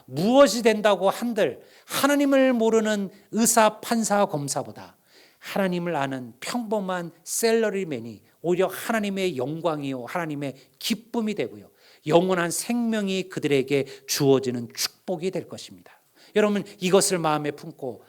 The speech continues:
기대하시고 소망하시고, 여러분, 이 땅에서 참으로 하나님의 아름다운 믿음의 유산을 물려주고 전해주는 그러한 부모로서 우리 모두가 세워지게 되기를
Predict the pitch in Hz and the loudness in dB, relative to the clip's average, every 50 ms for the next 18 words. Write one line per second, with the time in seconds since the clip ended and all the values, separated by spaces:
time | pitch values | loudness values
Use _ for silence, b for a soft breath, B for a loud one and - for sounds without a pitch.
0 | b b b - - 170 143 165 151 143 131 127 - - - - 117 104 - _ | b b b -2 -2 2 4 4 4 4 4 2 -2 -8 -12 -14 -16 -16 -16 _
1 | _ - - - - 208 185 170 156 143 120 107 - - - - - _ B B | _ -10 -4 0 2 2 4 2 2 -2 -4 -6 -8 -8 -10 -12 -20 _ B B
2 | B B B B B 160 156 151 147 139 147 165 147 143 143 131 135 - 143 139 | B B B B B 2 2 4 2 2 4 4 4 4 2 0 2 2 2 2
3 | 135 127 131 B B B - - 165 156 147 147 147 147 143 - 170 170 160 156 | 2 0 -4 B B B -8 -6 -4 -2 -2 0 0 0 0 -2 -4 -4 -4 -4
4 | 151 147 147 139 110 110 143 170 175 170 170 156 156 151 156 143 127 143 151 143 | -4 -4 -4 -4 -2 2 4 4 4 4 2 0 2 2 0 0 -2 -2 -4 -4
5 | - 160 156 147 147 143 139 123 - - 156 185 196 - - 170 160 160 160 151 | -4 -4 -2 -2 0 0 -2 -4 -4 -2 -2 -2 -2 0 0 0 0 0 -2 -2
6 | 151 B B B B - 147 165 175 175 175 165 170 156 151 - 143 131 127 - | -4 B B B B 2 4 6 6 8 6 6 4 0 -2 -2 -2 -2 -2 -4
7 | - - 139 151 156 180 180 170 - 143 123 110 92 90 b b b b b b | -4 0 0 2 2 0 -2 -4 -4 -8 -8 -10 -12 -16 b b b b b b
8 | b - 143 151 147 147 147 135 - B B B B - 165 180 185 185 185 180 | b -2 2 4 4 4 4 2 -2 B B B B 4 6 8 10 12 12 12
9 | 170 147 - - 151 131 120 104 B B B B B - - 139 143 139 131 131 | 10 10 8 4 2 2 0 -2 B B B B B -4 -2 0 0 2 0 0
10 | 135 131 123 127 127 120 117 - - 175 156 143 120 123 117 113 107 - 98 - | 0 0 0 0 0 0 -2 -2 0 2 2 2 0 -2 -6 -8 -8 -12 -14 -20
11 | - - - | -20 -20 -20